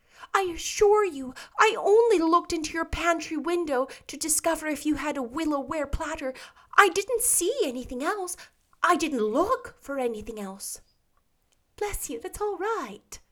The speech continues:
said Miss Sarah amiably. "You needn't worry.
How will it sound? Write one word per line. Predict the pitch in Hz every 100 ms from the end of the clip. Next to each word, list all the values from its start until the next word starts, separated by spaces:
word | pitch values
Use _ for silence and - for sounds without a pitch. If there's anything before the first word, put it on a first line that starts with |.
| _ -
said | -
Miss | 233 208
Sarah | - - 196 180 185 -
amiably. | 214 196 185 180 180 220 - - - _
"You | - 403
needn't | 370 220 185
worry. | 202 208 339 453